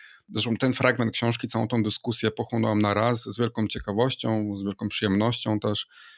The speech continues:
Po prostu nie jest to rozmowa dwóch noblistów, jaką chyba moglibyśmy dostać i jakiej, mm, oczekujemy. Tam nie pada tak naprawdę nic rewolucyjnego, y,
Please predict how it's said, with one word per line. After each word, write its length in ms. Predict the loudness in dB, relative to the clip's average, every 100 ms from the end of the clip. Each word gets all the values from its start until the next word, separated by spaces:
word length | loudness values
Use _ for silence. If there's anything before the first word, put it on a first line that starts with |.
| _ _
Po 120 | -6 0
prostu 360 | 2 4 2 4
nie 180 | 4 6
jest 280 | 4 0 0
to 140 | 2
rozmowa 420 | 2 4 2 2
dwóch 280 | 0 0 0
noblistów, 640 | 0 2 2 0 -2 -6 -8 -10 -4
jaką 360 | -2 2 0 0 -4
chyba 180 | 0 2
moglibyśmy 600 | 2 2 0 0 -2 2
dostać 500 | 2 2 0 0 0
i 60 | 0
jakiej, 520 | 0 2 2 2 -2 -10 _ _ -6
mm, 280 | 0 2 2 0
oczekujemy. 720 | -4 -4 0 4 4 2 0 -4 _ -4
Tam 180 | 0 2
nie 100 | 2
pada 320 | 0 0 0
tak 160 | 0
naprawdę 460 | 0 0 -2 0 0
nic 340 | 2 0 -2 -4
rewolucyjnego, 1120 | -2 0 0 0 0 0 2 2 2 0 -2 _ _ -20 -20 _ _ 0
y, 140 | 0